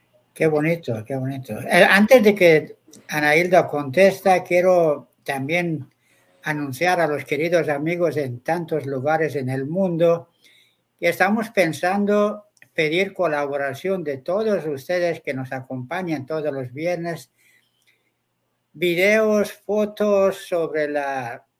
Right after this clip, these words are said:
construcción de comunidad. ¿Qué están haciendo en sus comunidades para con-,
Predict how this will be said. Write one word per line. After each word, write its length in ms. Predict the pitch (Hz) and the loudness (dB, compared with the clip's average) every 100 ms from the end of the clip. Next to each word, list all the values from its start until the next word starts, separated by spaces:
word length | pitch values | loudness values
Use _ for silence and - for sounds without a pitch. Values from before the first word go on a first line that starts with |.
| _ _ _ _ _ | _ _ _ _ _
construcción 640 | - 165 - 160 131 196 190 | -6 -6 -4 -8 -6 -6 -2
de 140 | 185 | -4
comunidad. 800 | - 147 135 135 135 147 127 123 | -4 -8 -6 -8 -4 -4 -6 -8
¿Qué 260 | - 196 196 | -6 -2 -2
están 260 | - 185 | -4 -6
haciendo 500 | 175 156 180 185 175 | -4 -6 -6 -6 -4
en 100 | 151 | -6
sus 260 | 143 214 208 | -6 -6 -6
comunidades 1080 | - 185 170 156 151 165 190 196 196 180 - _ | -6 -8 -6 -8 -6 -6 -6 -4 -4 -4 -8 _
para 520 | 143 135 127 123 123 _ _ _ _ _ _ _ _ _ _ _ _ _ | -8 -6 -4 -6 -10 _ _ _ _ _ _ _ _ _ _ _ _ _
con-, 260 | - 160 143 | -8 -6 -6